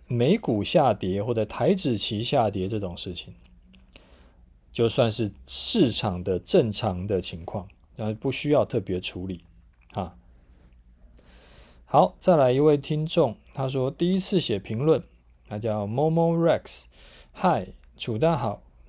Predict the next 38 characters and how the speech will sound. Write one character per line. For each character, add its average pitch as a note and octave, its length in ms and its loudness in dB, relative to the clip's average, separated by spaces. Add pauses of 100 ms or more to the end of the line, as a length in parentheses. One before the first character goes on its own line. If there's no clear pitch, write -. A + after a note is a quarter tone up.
六 E3 260 4
月 D#3 180 2
初 C#3+ 220 -2
开 C#3 180 -2
始 C3 140 -2
听 C3 180 -6
您 A#2 120 -4
的 A2 100 -4
广 F2 260 -4
播， C3 320 -4
最 F3 160 0
喜 G#2 200 -4
欢 B2+ 200 -6
广 F#2 240 -6
播 D3+ 220 -2
里 C#3 160 -2
面 A#2+ 220 -6
说 B2 240 -2
的 A2 160 -4
一 G2 100 -6
句 C#3 160 -6
话， C#3 300 -4 (1040)
想 C#3 260 -2
法 A2 220 0
可 C#3 180 0
以 C3+ 120 2
有 A2+ 140 4
很 F#2+ 220 -6
多 D#3+ 180 0
种， A#2+ 320 -2
但 A2 160 -6
是 G#2+ 200 -6
做 E3 260 0
法 - 380 -10 (100)
只 A2+ 220 -6
有 A2+ 200 -2
一 F#3 80 -2
种。” - 200 -2